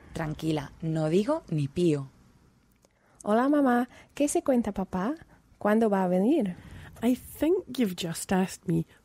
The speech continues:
Speaker 3: when your dad is coming, and unfortunately the answer is that he still doesn't know.
Speaker 2: Oh, why can't he take some time off?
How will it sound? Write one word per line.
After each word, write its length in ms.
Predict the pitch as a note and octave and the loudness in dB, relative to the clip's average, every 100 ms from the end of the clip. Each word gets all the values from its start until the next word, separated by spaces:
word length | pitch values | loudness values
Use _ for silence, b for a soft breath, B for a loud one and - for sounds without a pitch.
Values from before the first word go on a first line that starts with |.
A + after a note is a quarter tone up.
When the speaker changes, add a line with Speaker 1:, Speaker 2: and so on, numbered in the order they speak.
| - | -2
Speaker 3:
when 180 | B3 B3+ | 0 2
your 120 | C4 | 0
dad 280 | C4 C4+ B3+ | 0 0 -2
is 120 | - | -4
coming, 400 | - F#3 E3 E3+ | -2 0 2 0
and 100 | A3 | 0
unfortunately 880 | B3+ C#4+ - - D4 - A#3+ A3+ A3+ G3 | 2 0 -2 -4 -4 -2 0 0 -2 -4
the 160 | A3+ | 0
answer 360 | A#3+ C4+ - G#3 | 2 0 0 0
is 220 | G#3+ A3+ | 0 0
that 200 | A3+ - | -2 -4
he 160 | A#3 B3 | -2 -2
still 440 | - - A3+ B3+ | -2 -4 0 0
doesn't 360 | A3 G3+ G#3 - | 0 0 0 2
know. 380 | B3 C4 F#3+ - - - | 2 2 0 -4 -12 -12
Speaker 2:
Oh, 260 | A3+ - - | -10 -12 -4
why 120 | E4 | -2
can't 220 | - G4+ | 0 0
he 60 | D4 | 0
take 220 | C#4+ C4+ | 0 0
some 160 | - B3 | 0 -2
time 260 | B3 A#3 | 0 2
off? 460 | A#3+ D4 G#3 B B | 2 0 -4 B B